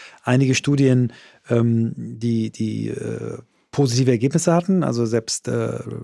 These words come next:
Richard Nixon war kurz davor, das bedingungslose Grundeinkommen in den U S A einzuführen, aufgrund der Studienlage. Ähm,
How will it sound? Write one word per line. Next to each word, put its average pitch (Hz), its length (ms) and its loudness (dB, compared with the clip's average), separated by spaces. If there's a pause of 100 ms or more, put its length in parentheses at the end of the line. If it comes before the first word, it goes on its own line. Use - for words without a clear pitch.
Richard 131 360 0
Nixon 135 400 2
war 110 140 4
kurz - 260 -2
davor, 120 280 0
das 110 180 0
bedingungslose 113 520 -2
Grundeinkommen 113 560 -4
in 107 60 -6
den 113 80 -6
U 113 40 -2
S 107 140 -4
A 107 160 -4
einzuführen, 120 480 -2
aufgrund 117 380 -2
der 120 80 2
Studienlage. 139 640 2 (800)
Ähm, 131 460 4